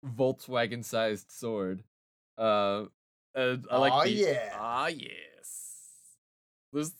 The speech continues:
Speaker 1: there's four S's, so you gotta s-
Speaker 2: Yes.
Speaker 1: <laughs> I'm
Speaker 2: Yeah, he
Speaker 1: surprised.
Speaker 2: says he's like, uh, everyone's favorite actor, Mel Gibson in Braveheart.
Speaker 1: <laughs>
Speaker 2: Uh,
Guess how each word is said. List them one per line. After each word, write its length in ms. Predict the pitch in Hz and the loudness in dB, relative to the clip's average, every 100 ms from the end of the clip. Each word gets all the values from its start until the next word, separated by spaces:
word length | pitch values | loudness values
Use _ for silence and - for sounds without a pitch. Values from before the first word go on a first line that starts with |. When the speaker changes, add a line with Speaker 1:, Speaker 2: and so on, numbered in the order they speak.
| - | -4
Speaker 1:
there's 220 | 147 135 - | -2 -2 0
four 180 | 165 175 | 6 8
S's, 460 | 147 117 95 82 82 | 8 4 -4 -10 -12
so 160 | - | -8
you 140 | 107 101 | -6 -4
gotta 280 | 104 95 85 | -2 -2 -4
s- 1000 | - - - - - - - - - - _ _ 123 | -8 -6 -4 -4 -6 -10 -14 -18 -20 -20 _ _ -12
Speaker 2:
Yes. 1300 | 117 127 113 95 85 - - - - - - - - _ _ | -8 -6 -8 -10 -10 -8 -6 -8 -8 -8 -10 -12 -16 _ _
Speaker 1:
<laughs> 20 | |
I'm 600 | 415 427 - _ _ 330 - | -8 -8 -12 _ _ -4 2
Speaker 2:
Yeah, 80 | 170 | 4
he 60 | 180 | 4
Speaker 1:
surprised. 500 | 202 160 156 151 143 | 0 2 4 4 4
Speaker 2:
says 260 | 202 196 | 2 2
he's 200 | 208 170 | 0 2
like, 260 | 185 170 135 | 4 4 4
uh, 340 | 151 139 127 120 - | 4 6 4 0 -2
everyone's 340 | 170 190 185 - | -2 0 0 0
favorite 300 | 175 151 143 | -2 2 6
actor, 340 | 151 131 131 | 6 6 0
Mel 280 | 123 143 147 | 2 4 4
Gibson 360 | 139 147 - | 2 -2 -2
in 140 | 131 113 | -4 -4
Braveheart. 640 | 113 127 127 117 104 107 104 | -2 0 0 0 0 0 -2
Speaker 1:
<laughs> 40 | - - - - _ 415 415 _ - 403 - _ _ _ _ _ - 311 190 | -4 -4 -6 -6 _ -2 -2 _ -12 -10 -10 _ _ _ _ _ -18 -12 -12
Speaker 2:
Uh, 40 | - | -6